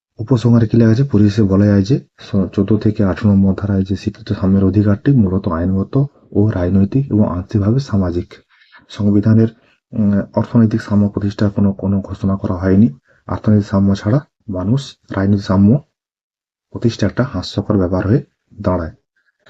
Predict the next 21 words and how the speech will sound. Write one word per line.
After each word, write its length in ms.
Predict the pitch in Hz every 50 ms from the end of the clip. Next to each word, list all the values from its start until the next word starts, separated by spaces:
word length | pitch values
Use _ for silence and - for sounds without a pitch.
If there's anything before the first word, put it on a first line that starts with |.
| _ _ _ - 107
ভারত 180 | 110 120 120
সংবিধানের 340 | 113 - 123 123 123 120 110
চোদ্দ 360 | 104 113 113 110 113 113 117 113
থেকে 160 | - 110 110 110
আঠারো 260 | 104 101 98 - 117
নম্বর 220 | 113 110 110 110 101
ধারায় 200 | 107 101 98 98
তোমার 200 | - 104 104 101
সকল 400 | - - 104 98 - - 110 107
রকমের 340 | 113 107 113 107 113 110
সাম্যের 420 | 104 - - - 107 101 101 104 110
কথা 180 | 110 104 110
বলা 240 | 101 101 104 104 104
হলে 160 | 104 104 104 98
তোমার 240 | 110 104 101 101 101
অর্থনৈতিক 420 | 95 - - - 104 101 107 110
সাম্যের 380 | - - 101 98 95 98 98 -
কথাও 240 | - 104 117 117
কিন্তু 260 | 113 - 123 120 110 101
বলা 180 | 95 90 92
হয়নি। 280 | 85 85 90 90 90